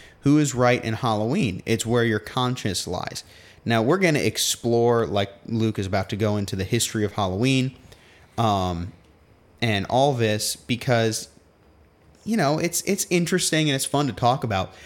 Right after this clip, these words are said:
But if your conscience is convicted to a point of, "You know what?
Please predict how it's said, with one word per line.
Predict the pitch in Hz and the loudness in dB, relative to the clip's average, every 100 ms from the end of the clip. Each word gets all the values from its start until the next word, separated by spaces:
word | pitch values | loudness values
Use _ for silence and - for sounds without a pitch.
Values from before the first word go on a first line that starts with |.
| - - | -14 -2
But | 131 | 2
if | |
your | 349 403 | 4 2
conscience | - 156 185 170 123 - | 2 0 0 0 -2 -2
is | 117 - | -2 -2
convicted | 127 101 98 120 - 101 | -2 -2 -2 -4 -4 -4
to | - | -4
a | 101 | -4
point | 117 107 | -2 -2
of, | 98 104 | -2 -2
"You | 113 | -2
know | 151 | 0
what? | 170 185 - | 2 0 -2